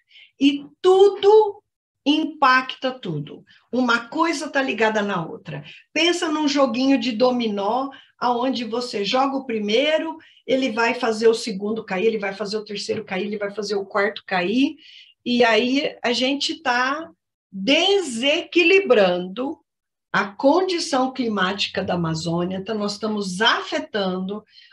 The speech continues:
a condição de sobrevivência da floresta. Imagina uma árvore típica de uma floresta tropical úmida, que tem a, a, uma necessidade grande de disponibilidade de água, temperaturas amenas.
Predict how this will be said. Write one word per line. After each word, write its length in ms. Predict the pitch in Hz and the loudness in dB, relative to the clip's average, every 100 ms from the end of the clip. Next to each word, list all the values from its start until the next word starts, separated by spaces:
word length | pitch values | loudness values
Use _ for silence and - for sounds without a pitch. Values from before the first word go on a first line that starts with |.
| _ 208 | _ -2
a 80 | |
condição 840 | 214 - 254 277 320 311 294 285 269 | -2 -2 2 4 4 0 -2 0 0
de 80 | 269 | 0
sobrevivência 760 | 277 226 240 226 214 214 220 | -2 0 0 0 0 -2 -2
da 140 | 208 190 | -4 -4
floresta. 640 | - 180 160 156 - 165 - - - - | -2 -2 -2 -6 -10 -16 -16 -18 -12 -2
Imagina 840 | 302 294 269 247 233 320 320 302 | 0 4 4 4 0 2 2 2
uma 160 | 254 202 | 0 0
árvore 640 | 190 220 254 226 240 226 | 0 2 0 -2 -6 -8
típica 640 | - - 349 - 196 185 180 | -4 2 2 0 -6 -4 -2
de 80 | |
uma 180 | 208 226 | -2 -2
floresta 460 | 220 226 220 220 220 | 0 2 4 2 -4
tropical 560 | 226 220 226 247 240 | -10 -10 -6 -4 -2
úmida, 580 | 240 302 269 196 151 147 _ _ _ _ _ - | 0 2 2 0 -6 -10 _ _ _ _ _ -6
que 240 | 262 262 | -4 -2
tem 400 | - 254 254 285 320 339 - _ _ _ | 2 4 4 2 0 -4 -8 _ _ _
a, 400 | - - 190 - | -6 -2 0 0
a, 40 | - | 0
uma 240 | 226 240 | 2 2
necessidade 840 | 240 226 240 226 226 196 185 180 170 | 2 0 2 0 0 -2 -2 -2 -4
grande 720 | 170 180 208 254 269 240 202 | -2 0 0 0 -2 -2 -4
de 140 | 180 | -6
disponibilidade 1080 | 175 170 - 185 170 170 165 160 156 156 - | -8 -8 -6 -4 -4 -4 -6 -4 -4 -4 -6
de 200 | - 156 | -8 -6
água, 760 | 156 196 202 214 208 202 208 | -2 0 2 2 0 -2 -4
temperaturas 800 | 208 190 185 175 175 - 170 165 | -4 -6 -6 -4 -4 -4 -4 -4
amenas. 960 | 170 170 196 247 254 254 247 247 - | -4 -2 0 2 2 0 -2 -6 -8